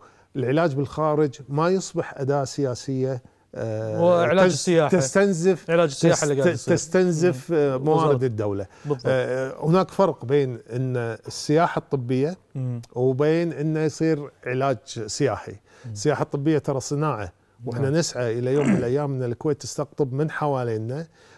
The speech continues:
Speaker 1: كل المرضى للعلاج، فبصير في دورة مستندية
Speaker 2: هذا
Speaker 1: مالية
Speaker 2: الملف متى
Speaker 1: تبين.
Speaker 2: راح تقيمونه يا دكتور؟ متى راح تزورون ال-، ال-، العلاج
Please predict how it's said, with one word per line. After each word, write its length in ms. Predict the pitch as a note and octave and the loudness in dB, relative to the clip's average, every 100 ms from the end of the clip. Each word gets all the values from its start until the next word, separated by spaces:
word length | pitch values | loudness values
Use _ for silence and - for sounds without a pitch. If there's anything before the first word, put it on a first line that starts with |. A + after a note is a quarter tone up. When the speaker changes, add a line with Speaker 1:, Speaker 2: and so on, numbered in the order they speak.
| _ | _
Speaker 1:
كل 260 | - F#3+ E3 | 2 4 4
المرضى 520 | C#3 C3+ D#3 D3 E3+ | 2 0 0 0 2
للعلاج، 640 | D#3+ B2+ A#2+ C3 C3+ D#3+ | 0 0 -2 0 0 -2
فبصير 480 | D#3 B2 G2+ - C#3+ | -6 -8 -8 0 -2
في 140 | A2 A#2+ | 0 -2
دورة 260 | C#3 C#3+ | 0 0
مستندية 840 | C3+ A#2 C#3 B2 A#2+ C3+ C#3+ D3+ D3+ | -2 -4 -6 -6 -6 -4 -2 0 -2
Speaker 2:
هذا 80 | |
Speaker 1:
مالية 300 | C3+ D#3 E3+ | 0 0 2
Speaker 2:
الملف 340 | D#3 - C#3 E3+ | 4 4 2 0
متى 60 | |
Speaker 1:
تبين. 140 | B2 E3+ | 0 0
Speaker 2:
راح 100 | - | 0
تقيمونه 460 | - D#3+ D#3 D3 | -2 -2 0 -2
يا 60 | C#3 | -2
دكتور؟ 420 | B2+ - C#3+ B2+ | -6 -4 -2 -2
متى 180 | B2 C#3+ | -4 -6
راح 120 | C#3 | -6
تزورون 360 | C3 C#3+ D3+ D3 | -4 -2 0 0
ال-، 180 | C#3 C3+ | -2 -2
ال-، 160 | A2+ | -2
العلاج 380 | B2 A#2 C#3 | -6 -4 -4